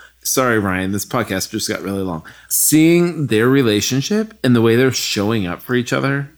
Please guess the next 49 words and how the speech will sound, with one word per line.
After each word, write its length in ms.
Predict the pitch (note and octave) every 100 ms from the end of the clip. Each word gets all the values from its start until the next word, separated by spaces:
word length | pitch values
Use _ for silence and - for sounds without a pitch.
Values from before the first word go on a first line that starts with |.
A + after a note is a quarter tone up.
| -
is, 220 | C3 G#2+
like, 280 | A#2 G#2+ -
that 160 | A#2+ -
she's 340 | - C3+ D3
showing 360 | - D3 C3 B2+
up 100 | A#2
in, 120 | A2
to 280 | - - A#2
Kansas 380 | B2 A2 G#2
City. 440 | - F#2 F2+ F#2 - - _
He's 560 | - - B2+ C3+ C3+ -
flying 540 | - - A#2 A#2+ A#2+
all 140 | A#2+
over 160 | A2 G#2
the 60 | F#2+
place 260 | G#2+ F#2
to 80 | G#2+
go 120 | G2
see 200 | F#2 G#2
her 100 | G2
concerts 640 | F2 F2 F2+ F#2 F2+ E2 - -
and 140 | A#2
still 340 | - - A#2+ A2 - - F2
doing 260 | - F#2+
his 240 | G2+ G2+ -
thing. 460 | G2+ F#2 F2+ F#2 - - - -
Somebody 360 | - D3 D3 D3
was 160 | C3
like, 260 | B2+ A#2 -
"Oh, 220 | C3 B2+
it's 160 | B2+ -
so 160 | C#3 B2+
cute. 300 | - C3+ G#2
They 100 | A2
watch 340 | A2 B2+ -
each 180 | G#2 -
other 180 | G#2+ G#2
from 180 | G#2+
boxes," 560 | G#2 A#2 B2 - F2 F2+
<laughs> 40 | -
because, 380 | A2+ - G#2 A#2
like, 160 | C3
he 160 | - A#2+
sits 260 | - A2
in 100 | B2+
a 60 | A#2+
box 320 | G#2 G2+ -
to 80 | B2+
watch 240 | A2 A2+